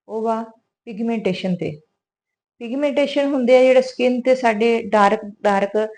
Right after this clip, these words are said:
ਦਾਗ ਹੋ ਜਾਂਦੇ ਆ। ਨੈਚੁਰਲ ਤਰੀਕੇ ਨਾਲ ਆਪਾਂ ਕਿਸ ਤਰ੍ਹਾਂ ਉਹਨਾਂ ਨੂੰ ਹਟਾ ਸਕਦੇ ਹਾਂ?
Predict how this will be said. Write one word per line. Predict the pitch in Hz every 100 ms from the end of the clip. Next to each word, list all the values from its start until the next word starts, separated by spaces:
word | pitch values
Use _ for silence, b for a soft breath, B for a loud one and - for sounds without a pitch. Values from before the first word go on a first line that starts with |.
| B B _ -
ਦਾਗ | 185 196 196
ਹੋ | 208 214
ਜਾਂਦੇ | 190 175 - 175
ਆ। | 165 _ _ _ b b b b -
ਨੈਚੁਰਲ | 226 247 254 262 277
ਤਰੀਕੇ | 285 285 294 277
ਨਾਲ | 277
ਆਪਾਂ | 254 254 269
ਕਿਸ | 262 247
ਤਰ੍ਹਾਂ | 247 254 262
ਉਹਨਾਂ | 247
ਨੂੰ | 240 240
ਹਟਾ | 220 226 220
ਸਕਦੇ | 220 180 175 214
ਹਾਂ? | 247